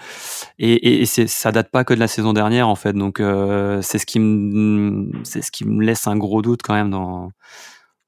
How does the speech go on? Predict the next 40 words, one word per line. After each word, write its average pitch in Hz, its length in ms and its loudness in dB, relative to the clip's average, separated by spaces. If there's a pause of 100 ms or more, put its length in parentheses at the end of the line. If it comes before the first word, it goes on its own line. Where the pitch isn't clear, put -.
(300)
bah, - 160 -8
par 101 160 0
rapport 101 240 2
à 104 60 4
ce - 60 -4
pronostic-là, 101 580 -4
quoi. 101 160 -6
C'est, 95 1040 -4
j'ai - 280 -4
l'impression 123 300 2
que 135 80 0
la, 117 200 6
le, 110 560 4
le 110 320 2
déclin, 123 260 4
il 135 60 0
vient 107 120 0
pas 113 160 -2
seulement 120 280 0
de 120 60 0
la 110 60 2
saison 104 220 -2
dernière, 104 340 0
c'est - 140 -8
déjà, 107 240 0
euh... 110 500 -2 (320)
on, 117 180 2
on 120 100 6
a 113 80 4
commencé 123 260 4
à 131 60 4
le 120 60 4
voir 117 360 4
arriver 107 400 2
les 120 100 2
saisons, 104 500 -2
les 101 80 -4
saisons 104 240 -6
d'avant 107 280 -2
aussi. 131 320 -6